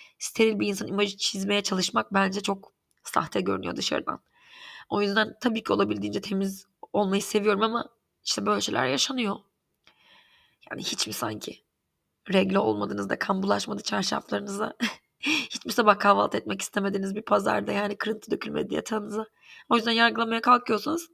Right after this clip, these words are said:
kış kış. <laughs> İşte benim de vardı bir kırıntılar falan filan oluyordu. O yüzden fark ettim ki bütün bu karanlığın içinde bile olsa çarşafları değiştirmek sürekli, sürekli, sürekli olabildiğince sık çok önemli.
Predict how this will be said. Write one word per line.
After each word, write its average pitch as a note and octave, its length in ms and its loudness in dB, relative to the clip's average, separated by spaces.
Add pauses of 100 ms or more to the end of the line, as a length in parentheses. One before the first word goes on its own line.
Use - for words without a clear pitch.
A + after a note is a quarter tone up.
kış - 180 0
kış. - 300 0 (580)
<laughs> - 540 -10
İşte B3 300 0
benim C4 280 2
de C#4+ 120 4 (540)
vardı C#4+ 320 6
bir G#3+ 80 -4
kırıntılar C4 640 4 (160)
falan - 340 -2
filan A#3 200 -6
oluyordu. A#3+ 440 0 (920)
O B3+ 80 2
yüzden B3 240 2
fark C#4 280 6
ettim C#4+ 240 -2
ki B3+ 160 0
bütün A#3+ 760 -6 (580)
bu G3+ 200 -6 (100)
karanlığın G3+ 460 4
içinde G#3+ 320 -2
bile G#3 120 2
olsa G#3 480 0 (140)
çarşafları G#3+ 560 0
değiştirmek G#3 540 -2
sürekli, - 340 -6
sürekli, - 320 -10
sürekli - 320 -4
olabildiğince G#3+ 520 -4
sık - 240 -10
çok - 180 -4
önemli. G3+ 400 0